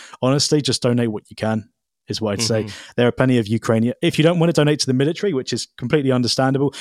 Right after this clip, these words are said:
Speaker 1: I don't think the military need money. <laughs> I, like, I've seen even Canada, they're sending so much money.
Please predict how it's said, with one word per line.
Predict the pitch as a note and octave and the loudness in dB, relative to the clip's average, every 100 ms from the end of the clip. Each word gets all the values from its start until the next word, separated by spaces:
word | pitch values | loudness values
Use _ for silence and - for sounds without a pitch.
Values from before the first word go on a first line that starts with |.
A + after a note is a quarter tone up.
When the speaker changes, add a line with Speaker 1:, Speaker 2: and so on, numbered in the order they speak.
| - C3+ | -6 0
Speaker 1:
I | |
don't | C#3+ D4 C#3+ | 2 2 0
think | E3+ E3+ D#3+ | -2 -2 0
the | C#3+ | 2
military | C#3+ E3 - C3+ | 2 2 0 0
need | C3+ B2+ | 2 2
money. | C3+ D3+ D#3+ D3+ | 2 2 0 -2
<laughs> | |
I, | C3 - - - | -4 -4 -12 -6
like, | E3+ - - - - - | -6 -6 -20 -20 -18 -6
I've | C3+ | -2
seen | - D3 D#3+ | 0 0 0
even | G3 D3+ | 0 0
Canada, | - C3+ C3+ A2+ | 0 0 0 0
they're | A#2 | 0
sending | - C#3+ B2 A#2 | 0 0 0 -2
so | - D3 C3 | 0 0 2
much | A#2+ A2+ A#2+ | 0 -2 -2
money. | A#2+ F#2+ | -2 -2